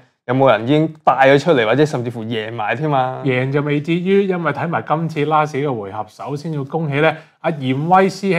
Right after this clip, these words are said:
Speaker 2: 兄啊，因為咧佢揀咗有財有勢，加埋想見你咧，呢個連贏位咧二百一十九蚊，咁而家暫時咧就喺個榜上就領先啦。
Speaker 1: 哦，咁咧嚟到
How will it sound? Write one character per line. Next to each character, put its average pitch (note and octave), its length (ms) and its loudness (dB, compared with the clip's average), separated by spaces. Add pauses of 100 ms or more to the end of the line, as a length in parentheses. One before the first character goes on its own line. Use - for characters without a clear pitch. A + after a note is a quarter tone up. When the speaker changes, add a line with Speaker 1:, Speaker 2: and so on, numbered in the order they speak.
Speaker 2:
兄 F3 80 -4
啊， D3 120 2
因 C3 200 -4
為 B2+ 120 0
咧 C3+ 100 2
佢 C3+ 160 -4
揀 A#2 160 -8
咗 C#3 100 -4
有 A#2+ 380 -8
財 F#2+ 220 -18
有 G2+ 220 -14
勢， A#2 200 -10
加 C#3 140 -6
埋 G#2 120 -10
想 - 480 -8
見 D#3 220 -2
你 C#3+ 60 -2 (100)
咧， E3 80 0 (360)
呢 G3+ 100 0
個 G3+ 100 6
連 A#2 340 -6
贏 A2+ 40 -12
位 A#2 140 2
咧 E3+ 80 4
二 F#3 340 -4 (120)
百 A2 220 -10
一 - 20 -10
十 C3+ 140 -14
九 F#2 340 -20 (140)
蚊， E3+ 200 -6 (160)
咁 C3 220 -10
而 C#3+ 60 -6
家 C#3+ 160 -10
暫 G2+ 140 -14
時 G2 80 -12
咧 B2+ 100 -8
就 A#2+ 100 -10
喺 A2+ 180 -8
個 A2 280 -6 (460)
榜 G#2+ 280 -6
上 B2 220 -8
就 G#2+ 80 -12
領 G2+ 240 -10
先 D3 220 -4
啦。 D3 360 -4 (140)
Speaker 1:
哦， A2+ 360 4
咁 A#2 180 -2
咧 G#3 240 6 (360)
嚟 B2+ 240 2
到 E3 420 8